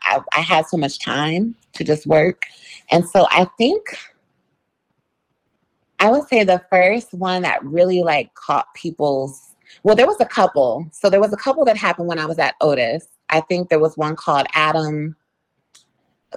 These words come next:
that was one of the pixelated portraits, which went kinda viral on Instagram. And that was, like, in twenty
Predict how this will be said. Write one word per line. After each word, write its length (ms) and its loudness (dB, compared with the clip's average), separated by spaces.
that 200 2
was 200 2
one 140 0
of 60 -6
the 60 -10
pixelated 480 2
portraits, 480 0
which 220 0
went 200 0
kinda 260 0
viral 400 4
on 120 -6
Instagram. 640 -4
And 80 -8
that 140 0
was, 160 -4
like, 200 -2
in 240 -6
twenty 960 -2